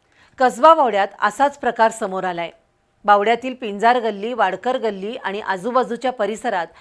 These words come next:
एक कोल्हा फिरत असल्याचं निदर्शनाला आलंय. गवा, बिबट्या, रानडुक्कर, टस्कर हत्ती असे जंगली प्राणी अलीकडच्या काळात नागरी वस्तीत शिरू लागलेत. कोल्ह्यासारखे प्राणी उसाच्या शेतात आश्रय घेतात.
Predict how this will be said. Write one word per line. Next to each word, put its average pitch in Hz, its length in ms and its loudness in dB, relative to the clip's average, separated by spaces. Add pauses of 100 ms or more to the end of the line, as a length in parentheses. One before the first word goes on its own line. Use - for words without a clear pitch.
(240)
एक 254 280 0
कोल्हा 220 400 -2
फिरत 226 320 -2
असल्याचं 226 460 -2
निदर्शनाला 190 600 -4
आलंय. 165 260 -8 (1200)
गवा, 240 360 4
बिबट्या, 202 560 -2
रानडुक्कर, 202 680 -2 (120)
टस्कर 294 400 -2
हत्ती 190 440 -8
असे 180 240 -6
जंगली 208 340 -4
प्राणी 202 360 -4
अलीकडच्या 208 540 -4
काळात 185 340 -4 (100)
नागरी 190 360 -4
वस्तीत 226 420 -6
शिरू 175 260 -4
लागलेत. 165 340 -6 (800)
कोल्ह्यासारखे 302 680 4
प्राणी 262 380 0
उसाच्या 220 500 0
शेतात 233 380 -2
आश्रय 190 380 -2
घेतात. 175 300 -6